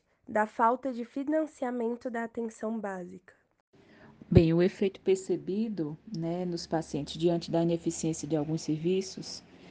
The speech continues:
Speaker 2: a gente vê que o que acontece é muitas vezes o agravamento de uma condição de saúde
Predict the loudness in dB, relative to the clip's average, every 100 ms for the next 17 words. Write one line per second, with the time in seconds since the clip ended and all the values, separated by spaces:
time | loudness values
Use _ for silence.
0 | -20 -20 -18 0 4 4 2 0 -2 2
1 | 8 8 8 6 0 -2 2 4 4 4
2 | 2 2 0 2 2 2 2 2 -2 -2
3 | -4 -18 0 4 4 4 4 6 6 6
4 | 4 6 6 6 6 6 6 4 2 2
5 | 2 2 4 2 2 0 -6 -2 0 2
6 | 2 4 2 0 0 2 6 6 4 4
7 | 2